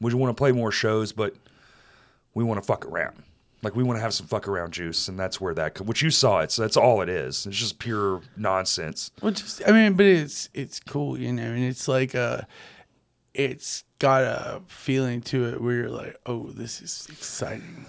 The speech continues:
Speaker 2: What I'm watching, this is not," you know, like, like, you know, it's just fun.
Speaker 1: It's design-, it's like, that's, that's the only thing we do on purpose is, like, if we'll write something and it doesn't feel, like, silly Billy,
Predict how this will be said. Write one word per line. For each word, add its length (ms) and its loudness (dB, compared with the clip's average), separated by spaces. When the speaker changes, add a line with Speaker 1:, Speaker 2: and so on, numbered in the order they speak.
Speaker 2:
What 140 0
I'm 160 -2
watching, 380 -6
this 200 -4
is 160 -8
not," 380 -4
you 200 -4
know, 200 -8
like, 320 -12
like, 160 -10
you 120 4
know, 60 6
it's 160 0
just 180 -2
fun. 360 -6
Speaker 1:
It's 160 0
design-, 420 2
it's 220 6
like, 160 2
that's, 300 0
that's 220 0
the 120 4
only 260 0
thing 180 -2
we 80 -2
do 200 -4
on 120 -4
purpose 400 -4
is, 140 -4
like, 160 0
if 100 -12
we'll 160 4
write 320 2
something 480 -4
and 120 -2
it 80 -2
doesn't 260 2
feel, 560 2
like, 260 4
silly 440 6
Billy, 420 2